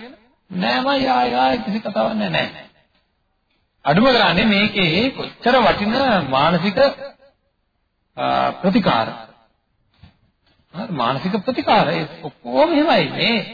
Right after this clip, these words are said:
ආ, අනිත්‍ය දේ දැකලා නිත්‍ය වශයෙන් දැනෙනවා කියන්නේ විකෘතියක්ද නැද්ද?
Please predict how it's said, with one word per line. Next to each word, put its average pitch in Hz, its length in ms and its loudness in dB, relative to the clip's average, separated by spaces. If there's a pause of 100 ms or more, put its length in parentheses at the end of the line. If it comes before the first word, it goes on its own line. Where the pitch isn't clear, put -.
(800)
ආ, 135 240 -4 (200)
අනිත්‍ය 180 400 0
දේ 214 200 6
දැකලා 170 640 4 (400)
නිත්‍ය 160 560 -2
වශයෙන් 214 480 4
දැනෙනවා 208 420 4
කියන්නේ 214 420 2
විකෘතියක්ද 220 680 2
නැද්ද? 214 380 0